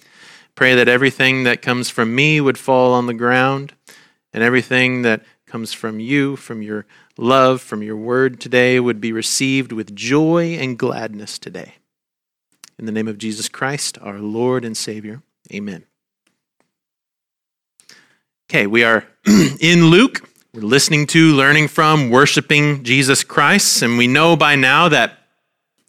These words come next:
Luke is ramping up his story, right? He's getting every little story that he can in there really quick in,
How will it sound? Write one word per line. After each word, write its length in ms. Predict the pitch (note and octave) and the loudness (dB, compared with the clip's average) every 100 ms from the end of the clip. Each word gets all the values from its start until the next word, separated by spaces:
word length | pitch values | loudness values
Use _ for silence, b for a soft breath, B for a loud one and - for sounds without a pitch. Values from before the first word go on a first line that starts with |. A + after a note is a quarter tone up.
| _ | _
Luke 440 | - E3 F#3+ D3+ - | 0 4 6 4 2
is 260 | C3+ A#2+ - B B | 2 2 -2 B B
ramping 680 | G#2 A#2+ D#3 F3+ F3 F3+ | -2 2 4 4 2 2
up 220 | E3+ F3+ - | 2 0 0
his 220 | F3 E3+ | 0 2
story, 680 | - F#3+ E3+ D3+ D3 F#3+ G#3 - | 2 4 6 8 6 4 -2 -4
right? 420 | A#2+ C3 D3+ B3+ - B B | 0 4 4 2 -4 B B
He's 160 | C#3+ B2+ | -6 -2
getting 400 | D3 E3 D#3+ D3 B B | 2 4 4 0 B B
every 320 | C#3+ E3+ F#3+ | 0 4 6
little 260 | F#3+ G3 G3 | 6 6 6
story 420 | - G3 F#3 F#3+ | 4 4 6 6
that 120 | F#3 | 4
he 80 | F#3 | 2
can 380 | F#3 G3 F#3+ F#3+ | 2 2 2 2
in 260 | F3 F#3 F#3 | 2 2 4
there 300 | F#3 F#3+ F3 | 4 4 4
really 340 | D3+ F3 F3+ | 4 4 4
quick 400 | F3 F3 F3 F3 | 2 2 2 2
in, 260 | E3 E3 | 0 0